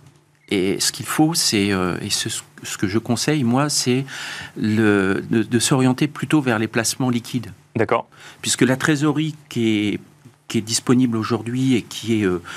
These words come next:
Speaker 1: qui, que l'on peut placer, euh, peut-être que dans six mois ou douze mois, on va en avoir besoin. Parce qu'on ne sait pas de quoi s-, demain sera fait. D'accord ? Donc, euh, le premier réflexe serait d'aller sur un compte à terme.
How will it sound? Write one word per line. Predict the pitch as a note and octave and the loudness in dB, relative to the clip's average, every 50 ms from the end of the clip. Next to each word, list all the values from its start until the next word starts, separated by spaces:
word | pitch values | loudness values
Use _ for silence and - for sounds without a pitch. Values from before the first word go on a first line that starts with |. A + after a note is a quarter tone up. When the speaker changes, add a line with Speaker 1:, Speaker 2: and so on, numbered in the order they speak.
| - - - - - - - | -12 -12 -12 -14 -14 -14 -14
Speaker 1:
qui, | - - - G#2+ - | -10 -8 -6 -6 -6
que | - - - A2+ | -4 -2 2 4
l'on | G#2 A2 A2 | 4 4 4
peut | G#2+ B2 A2+ | 2 2 0
placer, | - A#2+ A#2 A2+ - - E3 F3 G3+ G3+ | 0 0 0 0 0 0 2 2 2 2
euh, | F3 B2+ G#2 | 2 2 0
peut-être | G2+ - - A2 - F3 F3 - | 0 -2 -6 -4 -4 -4 -4 -2
que | - C#3 | -4 -2
dans | A2+ A2 G#2+ | -2 -2 -2
six | - - - - A#2 | -2 -2 0 0 2
mois | A2+ B2+ C#3+ D#3+ E3 | 4 4 4 4 4
ou | D3+ C3+ A#2 A2 G#2+ G#2+ G#2 G2 | 2 2 0 0 0 0 -2 -4
douze | - G#2+ G2+ G#2 | -4 -6 -2 0
mois, | B2 C#3 C#3 | 2 2 2
on | D#3 | 2
va | - A2+ | 0 2
en | G#2 | 2
avoir | G2+ G#2 A#2+ A2+ G#2+ | 2 2 0 -2 -2
besoin. | G#2+ G#2+ G#2+ C3+ C3 A2 - - - _ _ _ | -4 -2 0 0 -2 -2 -4 -10 -20 _ _ _
Parce | - - | -10 -4
qu'on | - A#2+ A2 | 0 0 0
ne | G#2+ | 2
sait | - - A#2+ | 2 0 2
pas | - - D3 | 2 0 0
de | C#3 A2+ G#2 | -2 -2 -8
quoi | - - B2+ | -8 -6 -6
s-, | B2+ A#2+ - - - | -6 -6 -8 -10 -10
demain | A2 A2 A2 A#2 B2 | -8 -6 -4 -4 -4
sera | A#2+ - B2 | -2 -2 -2
fait. | A2+ - - F#2+ - - _ _ _ _ _ _ _ _ _ _ - - | -4 -4 -6 -10 -10 -14 _ _ _ _ _ _ _ _ _ _ -16 -14
D'accord ? | G#2 - - B2 B2+ - - - - - - - - - - | -10 -6 -4 -6 -6 -6 -8 -10 -8 -8 -8 -10 -10 -12 -4
Donc, | - C#3 C#3 C#3+ C#3+ - | 0 2 2 2 2 4
euh, | D#3 C#3 C3+ C3 C3+ - - - - - - - - - - - - | 4 4 4 4 0 -6 -14 -14 -14 -14 -14 -16 -16 -18 -18 -8 0
le | - C3 C#3+ | 4 4 4
premier | C#3+ - - D#3+ D3+ D#3 | 4 4 2 2 4 4
réflexe | D3 D3 - - G3 F#3 - | 2 0 0 -2 -2 -2 -2
serait | - - C#3 | -4 -4 -2
d'aller | C3 C3 C3+ C#3+ | 0 0 0 0
sur | C#3 - C#3 B2+ | -2 -2 0 0
un | C3+ C3 | 0 0
compte | C3+ C#3 - | 0 -2 -2
à | C#3 B2+ | -2 0
terme. | C3 B2+ A2+ G2+ G2 | 0 -2 -2 -2 -6